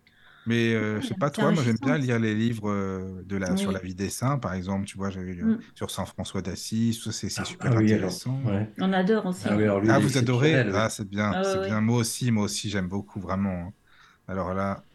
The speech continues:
Speaker 1: plus proche que la nature, euh, de, plus... enfin, c'est pas possible, quoi, je crois, à mon avis.
Speaker 2: Mm.
Speaker 1: Lui, il était hyper proche de la nature et tout ça, quoi.
Speaker 2: Oui, oui, c'est ça.
Speaker 1: Ouais.
Speaker 2: Puis, et puis quand il faisait ses potagers aussi.
Speaker 1: Oui.
Speaker 2: <laughs> Hein, il faisait... oui, on faisait ses légumes.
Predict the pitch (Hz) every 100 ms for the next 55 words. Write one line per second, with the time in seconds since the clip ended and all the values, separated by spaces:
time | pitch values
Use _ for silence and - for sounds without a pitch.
0 | _ _ - - - _ - 131 131 139
1 | - 135 113 113 107 - 127 120 110 104
2 | 104 104 98 110 90 107 98 - 98 101
3 | 98 - - - 92 - 90 90 92 90
4 | 98 98 101 104 95 95 95 92 - 110
5 | 98 98 95 92 87 - 104 90 - _
6 | - _ 101 - _ _ _ _ _ _
7 | _ _ 220 254 240 247 226 185 233 240
8 | - 214 190 190 190 - - - - -
9 | 190 - - 226 - 214 214 214 208 214
10 | 214 208 247 247 226 226 226 - - -
11 | - 240 135 202 - - 208 226 - 202
12 | 208 196 196 196 208 208 185 208 208 208
13 | 196 196 214 214 240